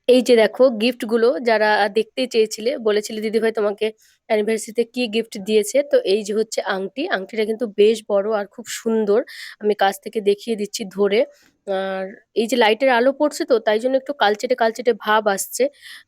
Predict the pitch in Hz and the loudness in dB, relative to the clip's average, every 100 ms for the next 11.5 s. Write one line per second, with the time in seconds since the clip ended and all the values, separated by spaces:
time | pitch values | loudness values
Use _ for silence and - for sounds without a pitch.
0 | - 208 196 190 - 208 208 220 220 214 | -10 -6 -6 -8 -2 -2 0 0 2 0
1 | 214 - _ 202 226 254 - 277 277 269 | 0 -4 _ 2 4 2 2 4 4 6
2 | 277 277 262 262 247 - 220 233 240 214 | 6 4 0 -8 -6 0 2 2 2 2
3 | 208 233 220 202 202 208 202 233 226 208 | -2 -4 -4 0 0 0 -2 -2 -2 -2
4 | 202 220 185 185 202 214 202 202 247 262 | -2 -4 -4 -2 -2 -2 -4 0 0 0
5 | - 208 202 240 214 190 240 - - - | -2 0 4 4 4 0 -2 -14 -18 -20
6 | - - 214 214 214 - 208 208 202 233 | -18 -4 0 2 2 0 0 0 2 2
7 | 240 269 277 240 240 262 254 233 226 220 | 4 2 4 2 2 -2 -2 -2 -2 -2
8 | 196 196 220 220 233 220 208 220 220 214 | -4 -2 -6 -2 0 2 0 0 -2 0
9 | 240 214 233 240 220 214 262 294 254 226 | -2 2 0 2 0 0 -4 -4 -2 0
10 | 254 277 226 220 226 220 202 208 220 - | -2 -2 -4 -2 -2 0 0 0 -6 -6
11 | 208 - 214 185 262 | -6 -2 -2 -2 -4